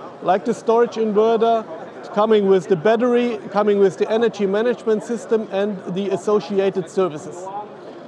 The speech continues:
So wherever you want to be with your energy savings, whether forty, fifty, or even, even beyond, in your residential home system, S M A has the systems to, solution for you.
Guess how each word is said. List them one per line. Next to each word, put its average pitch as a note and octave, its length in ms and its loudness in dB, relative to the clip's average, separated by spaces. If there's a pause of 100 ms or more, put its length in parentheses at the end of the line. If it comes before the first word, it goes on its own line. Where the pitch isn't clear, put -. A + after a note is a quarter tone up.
(340)
So G3 260 2 (480)
wherever F3+ 440 2
you A#3+ 180 6
want A3 260 2
to G#3+ 100 0
be F3 320 -2
with F3+ 400 -2
your F3+ 360 0 (120)
energy G#3 420 -2
savings, D#3+ 540 -2 (800)
whether F3+ 260 -2
forty, A3 640 0 (140)
fifty, G3 500 -4 (140)
or A3+ 280 2
even, A3 460 -2
even A3 360 -2
beyond, F3+ 380 -2 (1400)
in F#3 120 0
your F3+ 140 2
residential F#3+ 640 0
home F3 220 -2
system, D3 540 -12
S G3 220 -4
M G3+ 120 -2
A G3+ 220 0
has D#3+ 240 -6
the F3 120 -10
systems F3 540 -8
to, E3+ 240 -6
solution F3 500 -4
for D#3+ 160 -10
you. C#3+ 240 -8